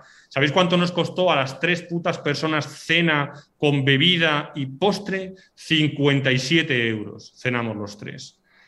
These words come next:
Y cenamos igual que si voy al Ginos,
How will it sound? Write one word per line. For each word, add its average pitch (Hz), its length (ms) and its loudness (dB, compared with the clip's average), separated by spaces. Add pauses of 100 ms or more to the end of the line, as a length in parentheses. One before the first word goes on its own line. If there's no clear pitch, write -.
(120)
Y 170 80 0
cenamos 202 580 0
igual 185 600 2 (180)
que 143 160 0
si 143 180 -4
voy 160 260 2
al 135 240 0
Ginos, 196 680 0